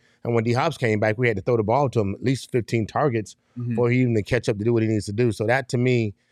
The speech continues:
Speaker 1: um, if I, if I'm Hollywood, I'm taking a strong look at what's taking place with this offense. The same thing he had to make a decision on when he left Baltimore.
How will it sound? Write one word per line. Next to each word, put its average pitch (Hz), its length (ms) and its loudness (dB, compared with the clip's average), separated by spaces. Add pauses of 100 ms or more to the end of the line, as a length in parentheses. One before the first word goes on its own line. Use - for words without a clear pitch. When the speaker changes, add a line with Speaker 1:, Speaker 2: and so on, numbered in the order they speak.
(220)
Speaker 1:
um, 98 580 0
if 95 140 0
I, 120 100 2
if 85 80 -4
I'm 123 120 2
Hollywood, 120 420 2
I'm 104 100 0
taking 110 200 0
a 98 60 0
strong 117 460 0
look 110 200 0
at 92 120 -2
what's 101 180 -2
taking 95 300 0
place 98 220 -6
with - 80 -16
this 92 140 -10
offense. 95 460 -4 (340)
The 101 80 2
same 127 220 0
thing 123 140 2
he 123 100 4
had 120 140 2
to 113 60 2
make 117 160 2
a 117 40 2
decision 113 380 0
on 107 100 4
when 107 80 2
he 104 80 4
left 104 220 0
Baltimore. 110 580 0